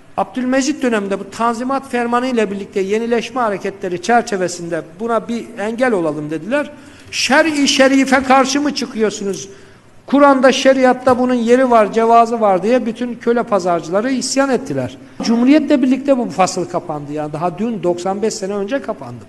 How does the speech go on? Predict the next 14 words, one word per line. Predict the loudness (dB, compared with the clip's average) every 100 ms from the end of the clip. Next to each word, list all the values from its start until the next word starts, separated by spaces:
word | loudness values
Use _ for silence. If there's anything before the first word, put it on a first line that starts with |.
| -20
bu |
iş. | -20 -20 _ _ -20 _ 0
Köle | 4 6
ne | 6
demek | 4 4 2 0
biliyor | -2 -2
musunuz? | -6 -10 -16 -18 -12 -6
Mütekavim | 0 0 4 4 4 2
mal | 2 4 4 4
demek. | 0 -4 -14 -4 2
Yani | 2 2 0
alınabilir, | 0 2 4 2 2 0 0
satılabilir, | 0 0 2 2 2 2 -2 -4
kiralanabilir, | -2 4 6 6 4 2 2 -2 -2 -10